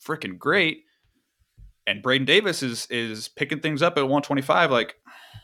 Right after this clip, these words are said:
I don't know. Maybe they do get it. They have a shot.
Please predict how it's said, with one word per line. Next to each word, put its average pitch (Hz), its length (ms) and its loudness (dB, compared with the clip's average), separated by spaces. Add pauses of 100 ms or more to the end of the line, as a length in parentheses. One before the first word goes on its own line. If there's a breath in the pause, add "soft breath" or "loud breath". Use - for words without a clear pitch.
(340 loud breath)
I 117 100 2
don't 104 120 2
know. - 240 -6 (1400)
Maybe 117 220 2
they 117 140 2
do 107 160 -2
get 92 160 -6
it. - 140 -10
They 113 120 -4
have 117 120 0
a 110 40 -2
shot. 92 340 -2